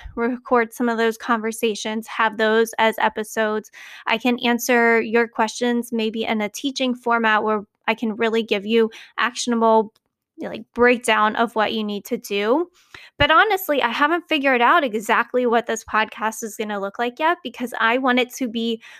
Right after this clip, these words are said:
for you. I don't wanna, I don't want it to be something that I think you need. I want it to be something that you are actually helping me craft for you. Um, and I want you to learn really the best way that I can teach you. And so that's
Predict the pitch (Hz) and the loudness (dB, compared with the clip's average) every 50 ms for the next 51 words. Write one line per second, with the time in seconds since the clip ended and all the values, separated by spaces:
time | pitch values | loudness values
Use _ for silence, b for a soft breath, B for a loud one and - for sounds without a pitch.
0 | B B _ - - 262 262 269 262 240 214 220 214 233 - 254 277 311 302 285 | B B _ -2 2 4 6 6 6 4 4 2 2 0 0 2 2 4 4 4
1 | 277 269 262 254 233 - - 240 254 294 339 349 330 294 285 269 262 247 - 262 | 4 4 4 4 2 0 0 2 2 4 4 4 4 2 2 2 0 -2 -2 -4
2 | 220 240 233 220 - 240 220 247 240 233 220 208 202 185 180 - - - - 233 | -4 -4 -4 -4 -6 -6 -4 -4 -4 -4 -2 -2 -2 -2 -2 -4 -10 -10 -6 -4
3 | 240 262 262 - - 294 285 285 285 277 269 269 - - 233 226 233 240 247 277 | -2 -2 -2 -4 -4 -4 -2 -2 -2 -2 -4 -4 -2 0 0 2 2 2 0 0
4 | 269 - 262 254 247 247 - 262 233 226 233 226 220 202 196 - 240 220 233 240 | -2 -4 -4 -4 -4 -4 -4 -4 -6 -4 -4 -4 -4 -4 -6 -6 -4 -2 0 2
5 | 240 262 262 262 - - - 214 214 - - - 214 220 233 240 - - - 233 | 4 4 4 4 4 2 2 0 0 -2 -4 -4 0 0 0 0 -2 -2 0 0
6 | 220 220 - 247 240 233 233 233 220 214 - - - - 208 196 190 202 214 - | 0 0 0 0 0 2 0 0 -2 -4 -6 -8 -6 -2 0 0 0 0 -2 -4
7 | - - B B B B B B B _ - - - 202 208 208 208 208 214 240 | -10 -20 B B B B B B B _ -16 -8 -4 0 2 2 2 2 0 0
8 | 269 294 330 359 370 B B B B B B B - 233 226 220 214 214 208 208 | 0 2 2 0 -2 B B B B B B B 2 4 4 6 6 4 2 0
9 | 208 247 254 - _ _ - - _ _ _ _ - 247 240 240 240 240 247 262 | -2 -8 -12 -14 _ _ -20 -20 _ _ _ _ 0 2 2 4 4 4 4 2
10 | 247 247 277 277 269 - 285 262 226 214 240 233 233 226 226 214 202 220 220 220 | 2 0 -2 -4 -2 -2 -2 -2 0 2 2 2 2 2 0 0 0 0 0 2
11 | 220 214 208 233 220 202 _ - 220 214 214 - - - - 208 208 226 220 214 | 2 2 0 0 -2 -4 _ 0 0 0 0 -2 -6 -14 -8 -4 -2 0 0 0
12 | 208 208 208 208 220 208 - - - 214 226 220 - 233 220 214 - - - 214 | 0 -2 -2 -2 -4 -4 -2 0 0 0 0 -2 -4 -6 -8 -8 -10 -10 -12 -10
13 | 202 - - 190 - - - - - - - 202 208 208 208 202 - - - 226 | -10 -10 -12 -10 -10 -8 -8 -8 -6 -6 -6 -6 -6 -6 -8 -10 -10 -6 -4 -4
14 | 214 214 214 220 214 214 - | -2 0 0 0 0 -2 -4